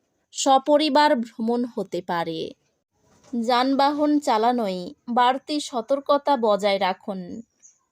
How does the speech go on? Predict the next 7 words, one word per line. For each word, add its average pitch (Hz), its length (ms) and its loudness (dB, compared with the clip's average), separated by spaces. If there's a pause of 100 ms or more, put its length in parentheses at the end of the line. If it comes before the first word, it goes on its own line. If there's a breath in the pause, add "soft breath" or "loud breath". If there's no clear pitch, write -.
(180)
কর্মক্ষেত্রে 269 880 0 (600)
বদলির 262 600 4
সম্ভাবনা 220 800 -2
রয়েছে। 185 580 -4 (880)
নিজের 277 420 2
কৌশলে 294 680 4
ব্যবসায় 247 600 0